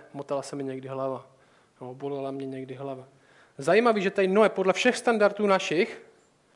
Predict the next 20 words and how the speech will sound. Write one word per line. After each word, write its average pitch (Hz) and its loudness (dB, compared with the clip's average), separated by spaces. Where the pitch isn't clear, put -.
i 226 4
biblických, 240 4
protože 180 -2
to 180 2
Bible 185 2
říká, 165 -2
se 190 2
opil. 170 0
Hodně. 175 2
A 151 -4
zajímavý 294 6
je 233 8
to, 185 4
že 185 0
tohle 220 6
není 208 4
hřích 170 -4
v - -14
tomhle 156 -4
příběhu. 131 -12